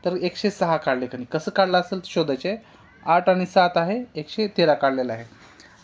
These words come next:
आपण जर विचार केला तर, नऊचा वर्ग एक्क्याऐंशी होतो, सॉरी, पाचचा वर्ग किती होईल? पाचचा वर्ग पंचवीस होईल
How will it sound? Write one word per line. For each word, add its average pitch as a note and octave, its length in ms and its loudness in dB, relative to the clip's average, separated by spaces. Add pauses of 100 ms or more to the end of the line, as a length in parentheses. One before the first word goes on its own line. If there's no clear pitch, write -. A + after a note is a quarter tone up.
आपण G#3 280 2
जर G#3+ 60 4
विचार G#3 260 2
केला G#3+ 220 4
तर, G#3+ 240 2 (500)
नऊचा G#3+ 460 6
वर्ग G#3+ 320 4 (260)
एक्क्याऐंशी G3 460 0
होतो, D3 220 -6 (200)
सॉरी, C3+ 160 2
पाचचा F3+ 340 4
वर्ग G3+ 180 4
किती G#3+ 180 -2
होईल? B3 200 2 (840)
पाचचा F3+ 280 4
वर्ग G#3 240 4
पंचवीस G#3+ 480 2
होईल D#3 220 0